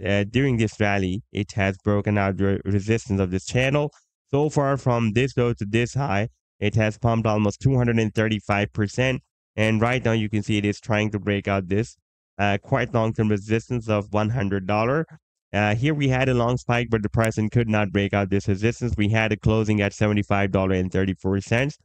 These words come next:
By the way, you can watch the clo-, closing price here. That was at seventy-five dollars and, uh, thirty-four cents. Here we had another,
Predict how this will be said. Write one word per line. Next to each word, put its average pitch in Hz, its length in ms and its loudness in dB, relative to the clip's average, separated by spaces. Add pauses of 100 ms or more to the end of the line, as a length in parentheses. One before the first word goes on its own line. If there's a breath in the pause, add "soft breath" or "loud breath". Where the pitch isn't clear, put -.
By 92 100 -6
the 98 60 0
way, 101 80 2
you 98 140 2
can 101 180 2
watch 95 180 2
the 98 80 -2
clo-, 101 400 -2
closing 101 340 2
price 98 280 0
here. 139 280 0 (420 soft breath)
That 95 160 -4
was 95 140 0
at 92 140 0
seventy-five 101 600 -2
dollars 92 280 0
and, 90 160 -2 (480)
uh, 92 360 -2
thirty-four 110 480 0
cents. 120 300 0
Here 135 180 -2
we 131 140 0
had 113 220 0
another, 127 520 0